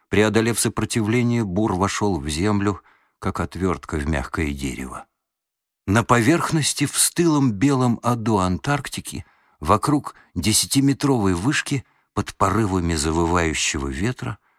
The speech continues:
стояли трое учёных из экспедиции Чарльза Уэллса. Двигатели со скрипом подняли наверх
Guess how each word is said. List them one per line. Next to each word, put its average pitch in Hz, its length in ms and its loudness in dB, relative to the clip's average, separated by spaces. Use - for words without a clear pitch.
стояли 151 600 0
трое 135 400 2
учёных 147 720 -4
из 107 180 2
экспедиции 107 800 -2
Чарльза 87 640 -4
Уэллса. - 580 -4
Двигатели 117 680 0
со 120 180 0
скрипом 123 580 -2
подняли 101 500 0
наверх 85 640 -2